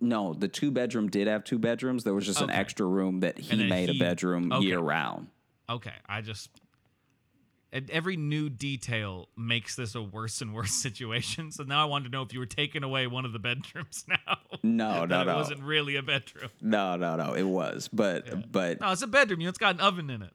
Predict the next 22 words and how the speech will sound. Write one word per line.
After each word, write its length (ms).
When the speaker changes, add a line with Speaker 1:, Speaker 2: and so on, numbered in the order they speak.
Speaker 2:
<laughs> 200
Speaker 1:
Yeah, 280
so 360
the 120
guy, 400
the 140
guy 220
with 180
all 300
the 160
animals 440
with, 120
like, 160
the 80
chinchilla 540
and 120
stuff, 280
he 180
had 160
his 100
own 220
room. 340